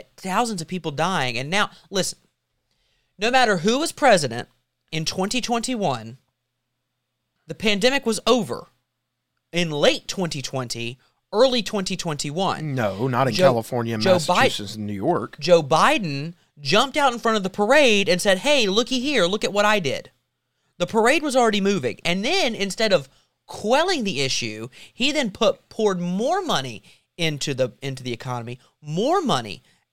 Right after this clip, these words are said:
Speaker 1: out of people's pockets through taxpayer dollars, giving it back to them, and then taxing them on it again, it, hyperinflating the economy, heating it up artificially, the balloon gets bigger.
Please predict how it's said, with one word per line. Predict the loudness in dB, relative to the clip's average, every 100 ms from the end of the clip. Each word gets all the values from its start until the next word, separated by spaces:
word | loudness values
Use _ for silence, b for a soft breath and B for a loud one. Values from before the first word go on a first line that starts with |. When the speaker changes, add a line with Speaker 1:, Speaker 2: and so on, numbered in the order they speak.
| 2
Speaker 1:
out | 2
of | 2 -2 _
people's | -8 -4 -6
pockets | -2 -2 0 -6
through | -6 -4 -4 -6 _ _ -2
taxpayer | 0 0 2 2
dollars, | 4 4 2 -2
giving | -6 -6
it | -2
back | 2 2 0
to |
them, | -2 0
and | -2
then | -6
taxing | -4 -2 -2 -4 -6
them | -4
on | -4
it | -4
again, | -6 -2 0 0 -4 b b b b b _ -10
it, | -10 -10 _ _ -14
hyperinflating | -2 -2 0 -2 -2 -4 -2 -2 0 -2
the | -6
economy, | -6 -6 -2 -2 -4 -8 -10 -14 _ _ _ _ _ _
heating | _ -10 -4 -2 -2
it | 0 2
up | 2 4
artificially, | 2 2 2 2 0 -2 -6 -10 -16 _ _ _ _ _
the | -4
balloon | -2 -2 -2 -2
gets | -4 -4
bigger. | 0 2 2 -4 -12